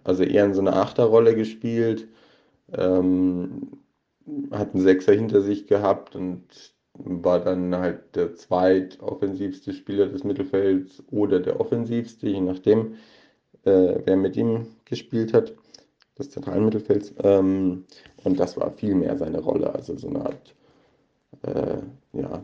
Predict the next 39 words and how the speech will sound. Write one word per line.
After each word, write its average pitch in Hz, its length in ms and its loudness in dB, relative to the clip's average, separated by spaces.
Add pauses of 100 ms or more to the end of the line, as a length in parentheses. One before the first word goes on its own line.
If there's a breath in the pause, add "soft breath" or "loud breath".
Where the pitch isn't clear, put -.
(120)
irgendwas - 300 0
zwischen - 300 -10
Box - 240 -4
to - 100 -8
Box - 300 -4
und - 120 0
Spielmacher. - 500 -2 (1000 soft breath)
Ähm, 107 720 6 (800)
ein 101 140 -2
Spieler, 113 280 8
der 104 240 6
mir 107 280 6
selber 113 340 8
sehr, 110 200 6
sehr 110 140 4
gut 107 200 -6
gefällt, 104 400 4
deswegen 98 280 -6
wollte 98 160 -2
ich 98 60 -12
ihn - 80 -6
auch 104 80 0
noch 107 100 -2
erwähnen, 98 380 2
ist, 92 180 0
äh, 87 240 4
Franco 98 360 -2
González. 110 840 2
Das 95 100 -14
ist - 80 -14
einer 95 220 -4
der 92 160 -4
jüngsten 110 440 -4
Stammspieler, 107 640 0
ist, - 380 -4
äh, - 140 2
gerade 90 540 -4 (1200)
neunzehn 120 440 2
geworden. 110 520 2